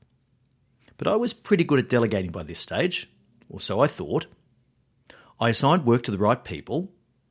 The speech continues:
I made sure they had the resources they needed to successfully execute on their tasks. Their deadlines were reasonable. And I would settle back into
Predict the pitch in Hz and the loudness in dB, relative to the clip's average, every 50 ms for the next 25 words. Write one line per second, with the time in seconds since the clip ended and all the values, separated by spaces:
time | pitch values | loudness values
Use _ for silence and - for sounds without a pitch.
0 | _ _ _ _ _ _ _ _ _ - 117 123 117 110 - - 151 175 196 190 | _ _ _ _ _ _ _ _ _ 0 2 2 2 2 2 2 2 4 4 4
1 | 165 151 139 117 120 104 110 98 98 123 120 131 - 107 92 - 107 101 104 110 | 2 0 0 -2 -2 -2 -2 -2 0 -2 -2 -2 -4 -8 -6 -6 -4 -2 -2 -2
2 | 110 92 - - - - - - 110 - - 113 104 - - 104 98 98 98 98 | -2 -4 -6 -10 -10 -10 -8 -8 -8 -6 -6 -6 -8 -8 -6 -6 -6 -6 -6 -8
3 | - - - - 110 98 95 87 82 82 82 - - 165 160 110 73 - - - | -10 -12 -8 -10 -8 -8 -8 -10 -12 -12 -14 -8 -4 -2 -2 -2 -4 -6 -10 -14
4 | - - - - _ _ _ _ _ _ _ _ _ _ - 135 123 120 107 98 | -14 -16 -16 -20 _ _ _ _ _ _ _ _ _ _ -2 0 0 0 2 6
5 | - 147 131 127 131 131 123 - 127 113 98 123 131 143 139 - 123 82 - - | 6 6 8 6 4 4 4 2 2 4 6 6 6 6 6 4 0 -2 -4 -8
6 | - - _ _ _ _ _ _ _ _ _ _ _ _ _ _ _ _ - _ | -12 -14 _ _ _ _ _ _ _ _ _ _ _ _ _ _ _ _ -20 _
7 | _ _ - 110 107 - 131 170 214 208 233 214 - - 202 180 165 123 - - | _ _ -10 -8 -4 0 2 2 2 2 0 -4 0 0 2 2 2 2 0 -2
8 | 101 90 104 - - - _ - 120 123 117 - - 131 123 127 131 | -2 -2 -4 -10 -16 -12 _ -2 -2 -2 0 0 2 2 2 2 0